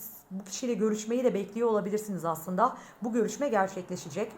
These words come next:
Öyle ya da böyle gerçekleşecek. Ee, ama o kadar çok özlemişsiniz ki bakar mısınız? Ve bir erkekten bir yüzük beklentiniz var. E, bu sevdiğiniz kişiden. E, artık oyalanmak istemiyorsunuz.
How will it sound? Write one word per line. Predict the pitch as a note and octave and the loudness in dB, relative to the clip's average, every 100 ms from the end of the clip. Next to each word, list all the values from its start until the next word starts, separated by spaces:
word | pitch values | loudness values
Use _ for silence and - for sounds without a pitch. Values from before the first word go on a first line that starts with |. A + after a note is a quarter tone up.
| - | -2
Öyle | A3+ A3 | 2 2
ya | F#3+ E3+ | 2 0
da | F3+ | 2
böyle | F#3+ B3+ | 2 2
gerçekleşecek. | A3 F#3 F3+ F3 E3+ - E3 A3+ A#3+ - - - G3+ | 2 2 0 -6 -8 -8 -2 -2 -2 -10 -20 -8 -2
Ee, | G3 F#3+ F3+ | 2 2 4
ama | G#3 | 2
o | A#3 | 2
kadar | B3 A#3+ A#3 | 4 4 4
çok | A#3 | 2
özlemişsiniz | A#3 G#3+ A3+ A#3 - C4+ - | 0 0 -2 -4 -6 -8 -4
ki | F#3 | -2
bakar | G#3 C#4 C4+ | 2 4 4
mısınız? | - F3 | 0 -2
Ve | F3+ A3+ | 0 0
bir | F#3+ D4+ | 0 2
erkekten | A#3 A3 A#3 A#3 D4+ G3+ | 2 2 0 0 0 0
bir | A#3 | -2
yüzük | F#3+ F#3 C4 B3 | -2 -4 -2 2
beklentiniz | G#3+ G#3+ A3 - B3+ F#3 | 2 0 -2 -2 -4 0
var. | E3 C#3 - - - - - - - | -2 -2 -10 -20 -20 -20 -20 -14 -4
E, | F#3+ F#3+ | -2 -2
bu | |
sevdiğiniz | G#3 A#3+ A3+ C4 C#4+ - | 2 2 2 0 -2 -4
kişiden. | G#3+ F3 D3+ D3 - - - G#3 | -6 -4 -4 -4 -10 -20 -8 0
E, | G#3 | 6
artık | B3+ C#4 C#4 A#3+ | 8 8 4 2
oyalanmak | B3+ B3+ B3+ C4 B3+ | 4 6 4 0 -4
istemiyorsunuz. | - C#4 B3 F#3 - D#3+ | -4 -2 0 -2 -4 -10